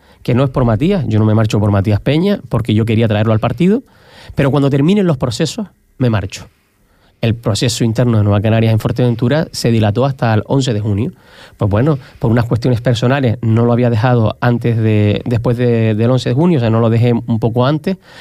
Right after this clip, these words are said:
porque tenía unas cuestiones, eh, personales que resolver y lo dejé, pues, tan pronto como pude,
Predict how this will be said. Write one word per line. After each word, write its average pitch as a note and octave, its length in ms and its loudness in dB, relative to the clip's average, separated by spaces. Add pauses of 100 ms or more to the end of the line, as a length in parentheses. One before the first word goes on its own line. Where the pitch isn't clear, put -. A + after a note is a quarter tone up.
(180)
porque A#2 300 0
tenía A2 200 2
unas B2 140 2
cuestiones, A#2 320 0 (120)
eh, A2+ 300 0
personales A#2+ 380 0
que - 80 -4
resolver B2 460 0 (320)
y B2 180 2
lo A2 140 2
dejé, G#2 260 0
pues, C#3 140 -2
tan A2+ 140 -4
pronto A2+ 260 -2
como G2+ 180 0
pude, C#3 260 0